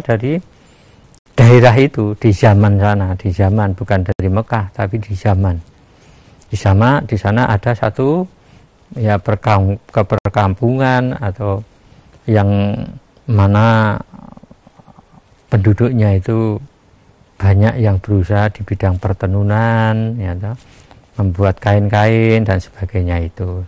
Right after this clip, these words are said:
sehingga terkenal, ya, ter-, terkenal, ya, toh. Kemudian dikatakan selanjutnya, kain kafan dari Nabi itu yang terbuat dari kapas, ya, toh, dari kapas,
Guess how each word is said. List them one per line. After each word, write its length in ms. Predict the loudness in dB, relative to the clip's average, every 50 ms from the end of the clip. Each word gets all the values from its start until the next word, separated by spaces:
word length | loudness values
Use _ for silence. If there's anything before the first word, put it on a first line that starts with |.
| _
sehingga 300 | -6 -4 -2 0 0 0
terkenal, 640 | 0 0 -4 -2 -2 0 0 2 0 0 0 -2 -6 _ _ _ _ _ _ -20
ya, 60 | -20 -20
ter-, 380 | -20 -20 -20 -14 -10 -10 -8
terkenal, 580 | -4 -4 -4 -2 0 2 4 4 4 4 2 0 -4
ya, 160 | -6 -6 -6 -4
toh. 240 | -4 -4 -6 -6 -6 -10 _ -20 -20 -20 -20 -20 -20 -20 -20 -20 -20 -20 -18 -16 -8 -2
Kemudian 800 | 2 2 2 2 2 4 6 6 8 8 6 6 4 2 2 -2 _ _ _ _ _ -20 -20 _ _ _ -20 -20 -20 -20 -20 _ _ _ -20 -20 -20 -20 -20 _ _ _ -20 -8 -2
dikatakan 560 | 0 2 4 4 4 4 2 4 4 2 2
selanjutnya, 880 | 4 4 4 4 4 4 2 0 2 4 4 6 6 6 6 6 4 2 -2 -14 _ _
kain 320 | 0 2 4 4 4 4 2
kafan 320 | 2 2 2 2 0 2
dari 240 | 2 2 2 2 2
Nabi 400 | 2 2 0 0 0 -2 -2 -2
itu 160 | -2 -2 0
yang 160 | 0 0 0
terbuat 360 | -2 -4 -6 -4 0 0 0 0
dari 400 | 2 0 0 2 0 0 0 -2 -6 -10 _ _ -10 -2 0
kapas, 400 | 0 0 2 2 2 0 0 0 -4 -14 -20 -20 -20 -20 -20 _ -10
ya, 100 | -8 -8
toh, 240 | -8 -8 -8 -10 -10 -4
dari 200 | 0 2 2 2 4
kapas, 580 | 2 2 2 4 6 6 6 6 6 2 -6